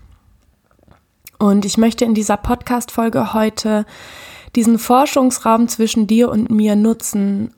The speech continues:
um, ja, einfach mal ein bisschen zu schauen, wie fühlt sich eigentlich die Scham an? Und in welchen Momenten in deinem Leben empfindest du Scham? Und letztendlich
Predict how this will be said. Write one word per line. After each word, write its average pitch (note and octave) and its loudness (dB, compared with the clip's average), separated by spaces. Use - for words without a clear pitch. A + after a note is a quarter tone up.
um, G3+ -2
ja, A3+ 0
einfach - -2
mal G#3+ 0
ein G#3+ 0
bisschen A3 0
zu - -2
schauen, A3+ 2
wie A3 2
fühlt A#3+ -2
sich G3 -2
eigentlich G3 -2
die G3 -4
Scham F#3 -2
an? F#3 -4
Und G3 0
in G#3 0
welchen A3 2
Momenten A3+ 2
in G3+ 0
deinem F#3+ 0
Leben F#3+ 0
empfindest A#3 0
du G3 -4
Scham? F#3+ -2
Und G3+ 2
letztendlich G#3+ 0